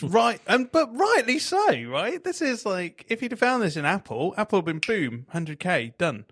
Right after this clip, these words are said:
Speaker 2: And, and he'd be, and
Speaker 1: <laughs>
Speaker 2: rightly so, 'cause it's a pretty serious vulnerability, nine point nine. Like,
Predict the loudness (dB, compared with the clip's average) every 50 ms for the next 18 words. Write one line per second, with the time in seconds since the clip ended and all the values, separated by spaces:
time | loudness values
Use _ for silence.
0 | _ _ _ _ _ -6 -4 -4 -4 -4 -10 _ _ _ -6 -4 -2 0 0 0
1 | -2 -4 -6 -8 -8 -4 -4 -2 0 2 2 2 2 2 2 2 2 -2 -4 -8
2 | -8 -4 -4 -4 -4 -4 -6 -8 -12 -12 -10 -10 -8 -6 -6 -6 -4 -6 -8 -8
3 | -6 -2 0 0 0 0 -2 -8 -8 -4 -4 -4 -2 -2 -4 -4 -6 -8 -8 -8
4 | -6 -6 -6 -6 -6 -6 -8 -6 -6 -8 -8 -8 -8 -8 -8 -8 -10 _ -20 -20
5 | -20 _ _ _ _ _ _ _ _ _ _ _ -6 -4 -4 -4 -4 -8 -16